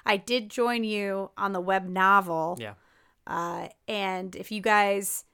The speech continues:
Speaker 1: wanna help me get some free passes, let me know if you wanna read a web novel. <laughs> I'll
Speaker 2: <laughs>
Speaker 1: send you my link. <laughs> And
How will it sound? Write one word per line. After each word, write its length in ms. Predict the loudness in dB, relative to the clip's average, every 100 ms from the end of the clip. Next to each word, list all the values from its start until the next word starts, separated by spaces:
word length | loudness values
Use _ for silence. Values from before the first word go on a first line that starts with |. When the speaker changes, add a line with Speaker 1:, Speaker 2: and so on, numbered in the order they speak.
| _ 2
Speaker 1:
wanna 180 | 2 4
help 180 | 0
me 120 | -4 -4
get 240 | -4 -4
some 440 | -6 -4 -4 -6 -14 _ _ _ _
free 300 | -20 -8 -6
passes, 760 | 4 8 8 6 0 -2 -4 -4
let 160 | 0 2
me 80 | 2
know 100 | 0
if 140 | -2
you 80 | 0
wanna 200 | 0 0
read 340 | -4 -6 -6 -6
a 80 | -4
web 300 | 2 2 2
novel. 480 | 2 2 4 4 2 2 -4 -14 -8
<laughs> 260 | 2 4 4
I'll 200 | 4 6
Speaker 2:
<laughs> 140 | 6
Speaker 1:
send 180 | 4 2
you 100 | -2
my 200 | -2 -2
link. 520 | -2 2 4 4 -2 -8 -14
<laughs> 60 | -10 -8 -8 -8 -12 -2 0 0 0
And 300 | 0 0 -2